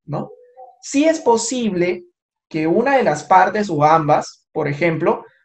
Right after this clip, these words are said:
puedan acordar asumir costos o gastos administrativos, lo que no perjudicaría en realidad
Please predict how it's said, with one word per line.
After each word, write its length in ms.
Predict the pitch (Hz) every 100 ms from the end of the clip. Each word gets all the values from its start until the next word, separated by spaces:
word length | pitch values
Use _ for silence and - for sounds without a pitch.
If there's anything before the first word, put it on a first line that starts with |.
| _
puedan 320 | 202 240 247
acordar 640 | 220 170 156 165 170 180 - _ _ _ _ -
asumir 760 | 156 147 170 175 190 202 202 -
costos 600 | 240 269 - 254 262 190
o 100 | 170
gastos 420 | 190 208 226 226
administrativos, 1120 | 202 160 147 147 - 143 214 202 156 139 139
lo 240 | 165 160 160
que 300 | 156 151 151
no 200 | 190 220
perjudicaría 1000 | 247 - - 202 175 165 151 190 214 170
en 80 | 147
realidad 500 | 151 147 147 170